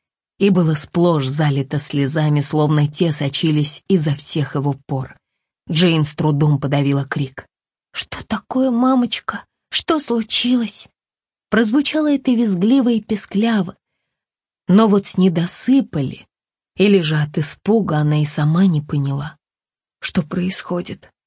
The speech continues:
Вроде ещё не утро, когда пора вставать, в её комнате всё ещё темно. Она уже несколько месяцев обходилась без ночника,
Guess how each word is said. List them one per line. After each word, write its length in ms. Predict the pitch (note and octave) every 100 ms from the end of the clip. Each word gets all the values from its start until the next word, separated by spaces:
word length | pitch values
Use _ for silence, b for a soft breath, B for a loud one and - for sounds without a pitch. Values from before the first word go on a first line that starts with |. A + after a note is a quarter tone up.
| _ _ -
Вроде 380 | G#3+ A#3 F#3 F3
ещё 300 | F#3 - F3
не 160 | E3+
утро, 360 | F#3 G#3 F#3 -
когда 320 | E3+ E3+ E3
пора 280 | F3 E3+ E3
вставать, 580 | - E3+ E3 F#3+ G3 F3
в 60 |
её 180 | F#3+ F#3
комнате 480 | - B3 G3+ D#3 D3+
всё 260 | - G3
ещё 280 | F#3+ - F3+
темно. 480 | - E3 E3 F#3 G3 _ _ _ _ -
Она 220 | F3+ F3
уже 220 | D#3+ D#3+
несколько 500 | D#3+ D#3 - C#3+ D3
месяцев 580 | D3 E3 E3+ D#3 D3+ D3
обходилась 600 | C#3+ - D3 D3+ D3 C#3
без 180 | D#3 C#3
ночника, 720 | C#3+ C3+ - C3+ - E3